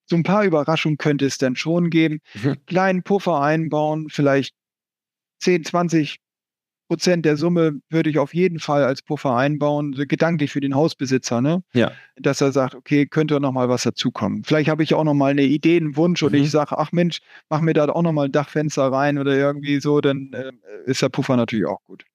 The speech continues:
Speaker 2: Sehr gut. Du hattest ja auch noch gesprochen von, ich sag mal, Regensicherheit war einer der Begriffe gesprochen.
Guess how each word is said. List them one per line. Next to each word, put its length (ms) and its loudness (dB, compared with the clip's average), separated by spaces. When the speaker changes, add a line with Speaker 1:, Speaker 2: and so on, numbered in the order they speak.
Speaker 2:
Sehr 140 4
gut. 160 0
Du 60 4
hattest 240 0
ja 100 0
auch 80 2
noch 160 2
gesprochen 480 0
von, 400 2
ich 140 0
sag 160 2
mal, 260 2
Regensicherheit 1400 2
war 200 2
einer 300 2
der 100 2
Begriffe 400 0
gesprochen. 600 0